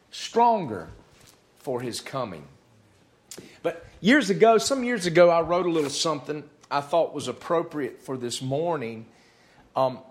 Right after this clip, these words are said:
I love the words of old verses from old hymns that are often left out of our modern hymnals. You gotta watch these hymnals. You know, sometimes they change just single words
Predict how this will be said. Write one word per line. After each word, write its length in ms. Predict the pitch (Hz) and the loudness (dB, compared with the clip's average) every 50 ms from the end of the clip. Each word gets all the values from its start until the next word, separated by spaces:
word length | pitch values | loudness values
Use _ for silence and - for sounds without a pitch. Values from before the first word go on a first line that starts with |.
| - - | 2 6
I 140 | 202 233 254 | 8 8 8
love 360 | 254 240 240 247 254 240 190 | 6 4 2 2 2 0 -2
the 80 | 180 190 | -4 -4
words 560 | 190 190 208 220 226 226 220 220 190 160 156 | 0 0 2 2 2 0 -2 -4 -6 -8 -8
of 140 | 175 143 151 | -6 -6 -2
old 320 | - 180 202 202 202 180 | 0 2 2 2 0 -2
verses 680 | 143 127 185 185 196 208 202 - - 220 214 202 - | 0 2 2 2 2 0 -2 -4 -4 -4 -6 -6 -8
from 280 | - - - 156 143 - | -10 -8 -8 -8 -6 -2
old 300 | - 180 202 208 202 170 | 0 2 2 0 0 -4
hymns 680 | 139 156 196 185 151 110 92 85 82 - - - - - _ _ _ _ _ _ _ _ _ _ _ _ _ _ - - _ _ _ _ _ _ _ - | -8 -8 -6 -6 -6 -8 -10 -14 -18 -20 -20 -20 -20 -20 _ _ _ _ _ _ _ _ _ _ _ _ _ _ -20 -20 _ _ _ _ _ _ _ -2
that 120 | 147 147 | 0 0
are 120 | 156 156 - - | 0 0 0 2
often 500 | 180 208 208 202 - - 196 185 165 160 | 2 4 2 2 -2 -8 -8 -6 -4 -2
left 280 | 170 180 175 175 - | -4 -4 -4 -4 -4
out 240 | 185 170 165 165 151 | -2 -2 -2 -2 -4
of 100 | 147 131 | -4 -6
our 140 | 139 139 135 | -6 -6 -6
modern 380 | 131 135 135 139 139 135 127 113 | -6 -6 -6 -4 -6 -8 -10 -12
hymnals. 520 | 135 147 135 110 87 87 - - - - _ _ _ _ _ _ _ _ _ _ _ _ _ _ _ _ _ _ _ | -14 -14 -14 -16 -18 -20 -20 -20 -20 -20 _ _ _ _ _ _ _ _ _ _ _ _ _ _ _ _ _ _ _
You 80 | - 170 | -4 -2
gotta 220 | 214 269 294 269 | 0 2 2 2
watch 340 | 233 214 220 240 - - - | 4 2 2 2 0 -6 -6
these 200 | 185 139 - - | -6 -6 -6 -8
hymnals. 440 | 127 123 107 98 85 78 87 - - | -12 -12 -12 -14 -16 -18 -18 -14 -12
You 80 | 170 | -8
know, 140 | 160 143 143 | -6 -6 -6
sometimes 560 | 139 - 233 277 320 - 277 226 214 196 151 | -6 -6 -8 -8 -8 -6 -6 -6 -6 -4 -2
they 100 | 208 202 | -4 -4
change 440 | 180 - - 226 220 214 208 202 - | -4 -4 -6 -6 -4 -4 -4 -6 -4
just 200 | 202 208 - - | -4 -2 -2 -2
single 300 | - 214 208 196 208 202 | -4 -6 -4 -4 -4 -2
words 640 | 190 202 220 240 233 123 - - - - - - | -2 -4 -6 -6 -8 -12 -14 -14 -16 -16 -16 -16